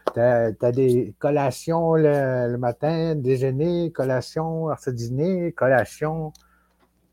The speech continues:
T'as, puis tu, ce qui était le fun, tu pouvais man-, je pouvais choisir ce que je voulais. T'avais ta petite, euh, petite, euh, assistante. Quoi, vous voulez manger, Réal ? Hey, t'avais du choix, là, genre, euh,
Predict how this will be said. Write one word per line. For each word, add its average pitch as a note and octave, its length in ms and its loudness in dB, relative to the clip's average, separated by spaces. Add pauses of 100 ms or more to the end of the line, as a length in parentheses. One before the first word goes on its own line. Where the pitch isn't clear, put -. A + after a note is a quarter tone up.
(120)
T'as, - 300 -10
puis G#2+ 120 -12
tu, - 160 -20
ce - 120 -20
qui - 80 -8
était G2 200 -10
le E2+ 40 -10
fun, C3+ 160 -8
tu B2+ 100 -14
pouvais A2+ 180 -6
man-, A2+ 200 -4
je - 100 -20
pouvais G#2+ 200 -10
choisir A#2+ 320 -8
ce - 60 -14
que - 100 -8
je A2+ 100 -6
voulais. G2+ 260 -2
T'avais D3 260 4
ta - 160 -6
petite, - 240 -8
euh, B2 400 0
petite, - 200 -10
euh, A2 340 -6 (120)
assistante. - 480 -12
Quoi, F3+ 120 2
vous F3 40 6
voulez F3 140 4
manger, E3+ 280 4
Réal ? E3 400 4
Hey, G2 140 -12
t'avais A2 240 -8
du G#2+ 120 -10
choix, D#3+ 340 -2
là, D3 180 -4
genre, C#3+ 300 -4
euh, A#2 180 -2